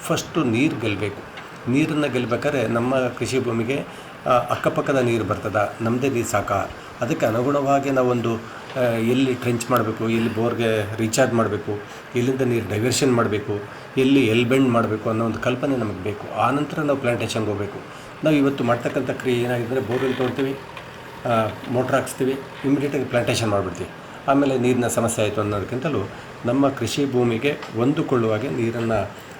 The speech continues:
ಆ, ರೀ-, ರೀಚಾರ್ಜ್ ಮಾಡಿದ್ರೆ ಬೇಸಿಗೆಯಲ್ಲೂ ನೀರು ಪಡಿಬೋದು. ಒಂದೆರಡು ವರ್ಷ ಬರಗಾಲ ಬಂದರೂ ಸಹ ನೀರಿನ ಕೊರತೆ, ಕೊರತೆ ಆಗದೇ ಇರೋದು ನೋಡ್ಬೋದು.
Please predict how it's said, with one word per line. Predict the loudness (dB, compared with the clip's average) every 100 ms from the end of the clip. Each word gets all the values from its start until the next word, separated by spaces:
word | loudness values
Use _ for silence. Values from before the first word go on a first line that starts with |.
| -6 -2
ಆ, | -2 -2 -6 -8 -8 -4
ರೀ-, | -2 -2 -2 0
ರೀಚಾರ್ಜ್ | 0 0 0
ಮಾಡಿದ್ರೆ | 0 -2 -4 -4 -2
ಬೇಸಿಗೆಯಲ್ಲೂ | 0 0 0 0 2 2
ನೀರು | 0 -2 0 0 0
ಪಡಿಬೋದು. | -2 0 -2 -2 -6 -12 -16 -8 -2
ಒಂದೆರಡು | 2 4 4 4 4
ವರ್ಷ | 2 0
ಬರಗಾಲ | -2 -2 -2 0
ಬಂದರೂ | 0 0 -2
ಸಹ | -2
ನೀರಿನ | -2 0 -2 0
ಕೊರತೆ, | -2 -4 -4 -6 -4 -4 -4 -4
ಕೊರತೆ | -4 0
ಆಗದೇ | -2 0 -2
ಇರೋದು | -2 -2
ನೋಡ್ಬೋದು. | -4 -4 -6